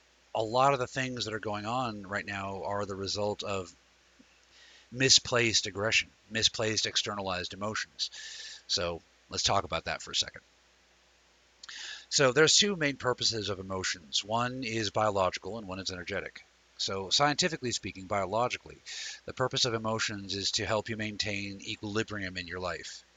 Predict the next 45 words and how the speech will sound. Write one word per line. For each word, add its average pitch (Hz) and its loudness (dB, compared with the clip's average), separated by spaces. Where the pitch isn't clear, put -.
all 90 -8
right? 90 -4
You 170 0
ever 190 2
notice 127 6
you 131 -2
don't 156 2
get 143 2
uncomfortable 120 -2
with 110 0
something 113 -4
until 110 2
it's 107 2
actually 104 4
affecting 107 -2
you 107 -6
emotionally 107 -4
or 95 -2
affecting 101 -6
your 90 -8
life? 92 -4
You 117 0
know, 113 2
it's, 113 2
uh, 120 4
kinda 143 -2
like, 139 0
you 123 -2
know, 117 -2
the 117 2
idea 117 2
of 104 -2
the, 104 0
the, 101 -4
the 104 -8
frog 117 4
in 98 -6
the 95 -10
p-, - -14
in 104 -6
a 101 -8
pot 113 -2
of - -8
boiling 95 -4
water. 95 -4